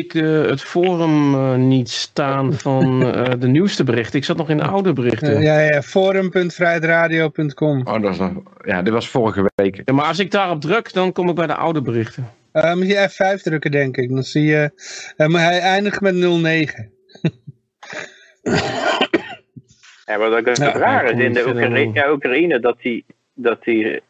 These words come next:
Speaker 4: eh, nationale munteenheid best wel redelijk blijft, overeind blijft. Terwijl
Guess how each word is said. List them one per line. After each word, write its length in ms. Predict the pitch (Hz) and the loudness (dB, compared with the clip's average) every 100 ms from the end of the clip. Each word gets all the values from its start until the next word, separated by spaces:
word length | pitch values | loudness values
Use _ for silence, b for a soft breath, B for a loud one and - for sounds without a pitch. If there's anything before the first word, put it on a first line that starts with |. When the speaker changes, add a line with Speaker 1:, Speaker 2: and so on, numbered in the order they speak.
| _ | _
Speaker 4:
eh, 380 | 120 113 107 107 | 0 0 0 0
nationale 480 | 110 110 131 110 107 | -2 -2 0 0 0
munteenheid 640 | 190 208 110 104 95 95 | -2 0 0 2 0 0
best 220 | 139 - | -2 0
wel 420 | 135 113 - 123 | 2 2 2 2
redelijk 320 | 123 123 113 | 2 2 0
blijft, 320 | 117 110 104 - - | 2 0 0 -8 -2
overeind 420 | 123 120 165 175 | 0 2 0 0
blijft. 320 | 107 90 - | 0 0 -2
Terwijl 380 | 143 139 135 | 2 2 2